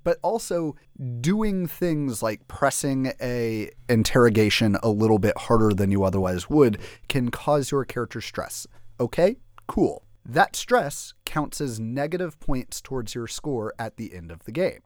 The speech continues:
However, it also counts as a hard stop if you collectively get eight stress or seven stress. You must stop.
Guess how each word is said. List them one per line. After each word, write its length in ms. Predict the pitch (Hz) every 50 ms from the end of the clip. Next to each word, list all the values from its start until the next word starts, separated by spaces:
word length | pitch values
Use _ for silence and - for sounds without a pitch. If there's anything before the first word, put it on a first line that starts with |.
| _ _
However, 800 | - - - - 160 160 151 156 190 226 135 107 87 85 98 120 _ _ _ _ _ _ _ _ -
it 200 | 170 175 175 - _ _ _ _ -
also 560 | - 220 262 254 - - - 156 131 113 107
counts 540 | - - - 117 107 110 113 - - - - -
as 220 | 131 123 113 -
a 120 | 120 113 113
hard 540 | 110 - - - 170 156 151 151 147 143 131
stop 360 | - - - 202 180 151 -
if 240 | - - 120 120 - -
you 400 | 82 87 87 95 107 139 147 131 -
collectively 840 | - - 165 151 139 143 151 - - - - 185 165 190 202 202 190
get 360 | 196 269 240 - - - - - _ _ _ _ _ _ _ _ -
eight 280 | 110 123 135 - -
stress 540 | - - - 196 190 156 - - - - - -
or 180 | - 107 95 90
seven 440 | - - - 127 127 135 151 156
stress. 460 | 156 - - 202 202 170 151 - - - - - - - _ _
You 180 | - 104 104 101
must 420 | 92 92 98 104 110 139 180 - -
stop. 400 | - - 190 165 160 - -